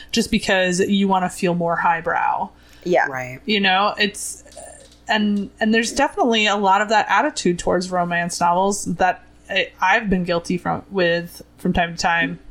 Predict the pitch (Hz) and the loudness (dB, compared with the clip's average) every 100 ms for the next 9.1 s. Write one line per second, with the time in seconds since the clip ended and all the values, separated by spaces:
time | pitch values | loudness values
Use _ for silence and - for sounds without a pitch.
0 | - - - 180 170 170 - 175 202 - | -20 -20 -4 0 0 -2 -8 -4 -2 0
1 | 185 175 170 170 196 180 170 175 170 185 | -2 -4 -6 -4 -2 -2 0 -2 -2 -4
2 | - 185 330 247 175 170 180 202 170 190 | -4 0 2 2 -2 -6 -2 -2 0 2
3 | 226 170 190 - - - - - - - | 4 4 2 -2 -18 -20 -20 -20 -20 -20
4 | - - 208 196 185 180 175 - - - | -10 0 2 4 4 2 -2 -10 -16 -20
5 | - - _ - - - 202 214 226 220 | -20 -20 _ -20 -20 -20 -20 -2 0 2
6 | 170 - 208 - 233 233 233 226 165 - | 0 -6 -8 -12 -4 0 2 2 -2 -6
7 | - - _ _ _ 233 226 247 233 214 | -20 -20 _ _ _ -8 0 2 2 2
8 | 240 - 339 262 202 180 214 294 320 339 | 0 0 2 2 4 2 2 0 0 0